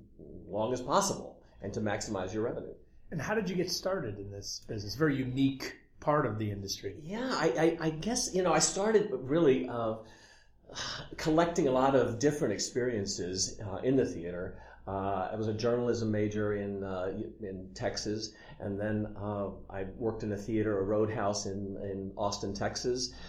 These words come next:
Speaker 1: uh, for five years doing operations, and then, so I built on that, and then I became a road manager for five and a half years, a company manager for five and a half years, and then in nineteen eighty-nine, uh, they were looking for someone, Cameron Mackintosh was looking for someone to,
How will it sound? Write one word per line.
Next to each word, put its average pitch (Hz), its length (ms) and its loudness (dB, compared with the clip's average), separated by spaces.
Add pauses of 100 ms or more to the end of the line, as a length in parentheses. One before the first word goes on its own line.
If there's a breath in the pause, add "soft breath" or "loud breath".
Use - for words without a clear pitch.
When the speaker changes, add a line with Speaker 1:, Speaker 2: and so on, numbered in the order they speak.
(300 loud breath)
Speaker 1:
uh, 98 280 -2
for 104 160 -8
five 101 280 0
years 104 200 0
doing 98 160 -2
operations, 113 720 0
and 98 180 -4
then, 104 380 -2
so 107 100 -4
I 95 60 0
built 104 260 0
on 101 180 -2
that, 123 300 2
and 95 140 -6
then 98 100 -4
I 101 60 -4
became 98 280 -4
a 92 40 -6
road 131 260 6
manager 120 680 0 (160 loud breath)
for 110 80 -4
five 117 260 2
and 117 80 0
a 113 40 -4
half 113 200 -2
years, 110 160 0
a 107 80 -6
company 104 240 -4
manager 120 440 -2
for 117 100 -8
five 110 220 -2
and 107 80 -2
a 110 60 0
half 110 120 -6
years, 104 280 -2 (280 loud breath)
and 117 100 -2
then 123 80 0
in 123 100 2
nineteen 127 360 2
eighty-nine, 127 760 2
uh, 104 300 0
they 110 160 -2
were 110 160 2
looking 120 260 0
for 117 120 -4
someone, 110 520 0 (280 loud breath)
Cameron 127 260 0
Mackintosh 110 460 -2
was 98 120 -6
looking 117 220 -4
for 113 80 -4
someone 104 440 0
to, 98 220 -4